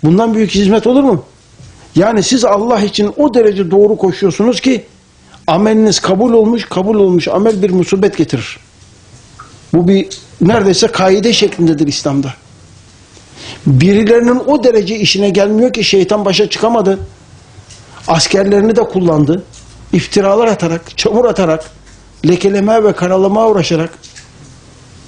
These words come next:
engel olmaya uğraşıyor. Belli ki doğru yoldasınız. Eğer siz eğri yolda olsaydınız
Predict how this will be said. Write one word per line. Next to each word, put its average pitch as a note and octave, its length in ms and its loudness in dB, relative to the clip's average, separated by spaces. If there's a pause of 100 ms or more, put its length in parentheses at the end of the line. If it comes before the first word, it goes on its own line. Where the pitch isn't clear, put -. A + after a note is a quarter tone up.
(240)
engel F3 360 4
olmaya G3+ 360 2
uğraşıyor. C3+ 480 -4
Belli D3+ 220 0
ki F#3+ 140 -2
doğru A3+ 200 2
yoldasınız. F3 520 0
Eğer D#3 200 0
siz E3 160 -2
eğri E3+ 200 2
yolda F3+ 260 2
olsaydınız G3 540 0